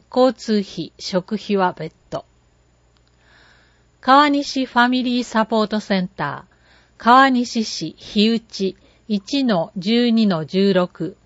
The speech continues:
キセラ川西プラザ、福祉棟一階。電話零七二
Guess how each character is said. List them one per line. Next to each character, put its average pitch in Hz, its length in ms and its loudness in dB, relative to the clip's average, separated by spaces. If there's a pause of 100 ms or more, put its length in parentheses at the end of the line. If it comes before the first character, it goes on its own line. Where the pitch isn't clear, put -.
(420)
キ - 80 -16
セ 247 280 4
ラ 165 260 4
川 226 340 4
西 226 280 -2
プ - 140 -8
ラ 180 180 0
ザ、 151 320 -8 (160)
福 - 320 -6
祉 - 260 -8
棟 208 380 0
一 185 200 -8 (140)
階。 175 280 -2 (800)
電 247 300 4
話 226 300 2 (160)
零 269 280 4
七 220 360 0
二 165 260 -8